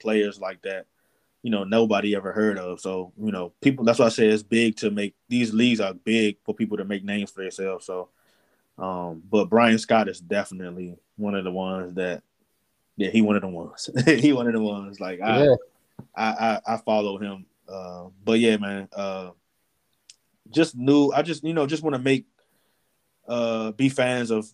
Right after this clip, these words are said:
Speaker 1: new players to follow and, you know, just, just,
Speaker 2: New
Speaker 1: uh,
Speaker 2: fans. Yeah,
Speaker 1: yeah.
Speaker 2: new, new, yeah, new players, new teams. I, I, I love it.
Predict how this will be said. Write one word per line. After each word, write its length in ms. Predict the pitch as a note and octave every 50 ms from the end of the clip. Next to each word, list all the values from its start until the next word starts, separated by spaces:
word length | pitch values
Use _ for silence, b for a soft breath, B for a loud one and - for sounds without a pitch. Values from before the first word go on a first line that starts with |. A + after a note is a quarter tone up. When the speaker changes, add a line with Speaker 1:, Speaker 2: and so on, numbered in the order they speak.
| _ _ _ _ -
Speaker 1:
new 220 | B2+ B2 C3 B2+ A#2+
players 340 | - C3 A#2+ A#2 A2+ A2
to 60 | - G#2+
follow 560 | - A#2 A2 A2+ A2 G#2+ G#2+ G#2+ G#2 G#2 G2+
and, 200 | G2 F#2+ F#2+ F#2+ - A2+
you 100 | A#2 A2+
know, 240 | G#2 F#2+ F#2 - _ _ - G2 G#2
just, 460 | - A2+ G#2 - - - - - _ _ _ _ _ _ _ _ _ _ _ _ _ _ _ _ _ _ _ _ _ _ _ _ - A#2
just, 220 | G#2 A2 A2 G#2+ A2
Speaker 2:
New 40 | A#2
Speaker 1:
uh, 180 | G#2 G#2 G#2 A2 A2
Speaker 2:
fans. 580 | A2 A2+ A2+ A#2 A2+ A2 G#2+ - - - - - _ -
Yeah, 240 | G#2+ G#2 A#2 A2 G2+
Speaker 1:
yeah. 80 | F#2
Speaker 2:
new, 320 | G2 A#2 C3 C3+ - - - _ -
new, 260 | F#2 A2 A2+ A2+ - G#2+
yeah, 280 | A2+ A#2 A2 G2 F#2+
new 300 | F2+ F2 G2 A2+ B2 A#2
players, 640 | - - A2+ A2+ A2+ A#2 A#2 A#2 A#2 A#2 A2 - G2
new 140 | G#2 G#2
teams. 420 | G2+ - F#2+ G2+ A2 A2 A2 G#2 -
I, 100 | F#2 E2+
I, 260 | - E2+ F2+ F#2 - -
I 100 | F#2+ G2
love 280 | G2 G2+ G#2+ G#2 G2+ F#2
it. 160 | F2 E2